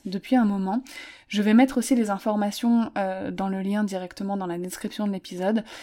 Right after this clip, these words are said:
et ce seront des portes ouvertes en fait gratuites, une réunion Zoom entre toi et moi, entre plusieurs personnes et moi, on pourra se voir, discuter, papoter, et surtout, je pourrai vous montrer un petit peu les coulisses du, de mon business et surtout mes offres, vous montrer comment ça se passe,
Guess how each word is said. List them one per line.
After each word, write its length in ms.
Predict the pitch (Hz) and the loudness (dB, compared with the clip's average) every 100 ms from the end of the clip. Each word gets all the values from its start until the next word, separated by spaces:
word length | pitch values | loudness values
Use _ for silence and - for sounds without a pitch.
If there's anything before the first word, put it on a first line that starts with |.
| - - | -18 -10
et 80 | 208 | -6
ce 100 | 220 | -4
seront 160 | - 349 | 0 2
des 140 | 269 | 2
portes 260 | 262 262 233 | 2 -2 -2
ouvertes 300 | 202 233 - | -2 -2 -4
en 80 | |
fait 160 | 185 214 | -4 -4
gratuites, 580 | 190 202 - 190 - - | -2 -2 -2 -8 -10 4
une 140 | 240 | 8
réunion 480 | 254 247 233 220 208 | 10 10 6 6 2
Zoom 380 | 190 190 240 180 - - - | -2 4 6 4 -2 -20 -4
entre 560 | - 220 - 220 202 196 - _ _ - | 0 0 0 0 0 -2 -6 _ _ -16
toi 200 | - 262 | 2 4
et 40 | 214 | 4
moi, 200 | 185 185 | 2 2
entre 240 | 220 196 | 0 -2
plusieurs 340 | 175 233 262 262 | -2 2 2 2
personnes 420 | 220 - 233 226 | -2 2 2 2
et 120 | - | 2
moi, 300 | 196 190 190 - | -4 0 0 0
on 100 | 190 | -2
pourra 260 | 185 208 233 | -2 -2 0
se 120 | 214 | -2
voir, 420 | 185 180 185 202 | -2 0 0 0
discuter, 640 | 208 196 233 - 220 196 220 | -2 -2 -4 -4 -4 -2 -2
papoter, 580 | - 214 208 202 208 226 - - | 0 0 -2 -2 -4 -4 -12 -8
et 60 | 202 | -4
surtout, 460 | 208 294 285 294 285 | 0 0 4 6 6
je 140 | 214 | 2
pourrai 260 | 214 220 220 | 0 0 2
vous 120 | 214 | 4
montrer 340 | 214 208 - | 4 2 2
un 80 | 254 | 2
petit 140 | 214 208 | 2 2
peu 100 | 254 | 2
les 120 | 208 | 2
coulisses 520 | - 247 233 240 - | 0 2 4 2 -2
du, 520 | - 175 196 190 185 | -8 -4 -4 -4 -6
de 120 | 175 | -2
mon 160 | 196 214 | 0 2
business 360 | 208 202 277 277 | 2 4 4 2
et 40 | |
surtout 420 | - 190 - 269 285 - - | -8 -10 -2 0 0 -6 -2
mes 220 | 220 226 | 4 4
offres, 300 | 202 208 - 302 | 4 0 -6 -8
vous 140 | 190 | -2
montrer 320 | 202 196 - 233 | -2 -2 -2 -4
comment 240 | 190 175 | -4 -6
ça 160 | - 190 | -8 -12
se 80 | |
passe, 480 | - 247 240 247 240 | 0 4 6 4 2